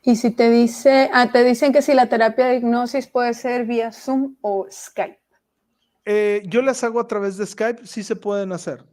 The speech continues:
Speaker 2: Todas mis terapias las hago por Skype y casi todas las hago, oh, en línea, ¿ok? Por si están interesados, les pido que vayan a la página, este, conciencia superior punto com punto m x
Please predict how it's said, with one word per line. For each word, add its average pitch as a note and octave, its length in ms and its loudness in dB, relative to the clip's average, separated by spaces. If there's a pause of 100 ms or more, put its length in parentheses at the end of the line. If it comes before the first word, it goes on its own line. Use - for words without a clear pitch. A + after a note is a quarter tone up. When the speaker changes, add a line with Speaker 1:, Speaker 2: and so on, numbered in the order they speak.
Speaker 2:
Todas A#3 480 2
mis G#3+ 220 -10
terapias G3+ 720 -4 (440)
las D#3+ 380 -6
hago F3+ 680 -6 (120)
por F3+ 460 -2 (480)
Skype D#3 600 -8 (200)
y F3+ 200 -6
casi F3 360 -2
todas F3+ 600 2
las G#3 260 -6
hago, D#3+ 680 -6
oh, D#3 80 -16
en D3+ 160 -8
línea, C#3+ 420 -12 (260)
¿ok? - 220 -20 (160)
Por D#3+ 140 -14
si - 100 -20
están D3+ 240 -12
interesados, E3 680 -6 (400)
les D3 180 -8
pido D#3+ 300 -6
que D#3+ 100 -6
vayan D#3 360 -6
a D3+ 80 -8
la C#3+ 220 -10
página, F#3 600 -10
este, C#3+ 460 -16
conciencia D3 460 -16
superior G3 600 -6
punto F3 300 -8
com G#3 240 -8
punto E3 440 -8
m D#3 300 -8
x - 720 -20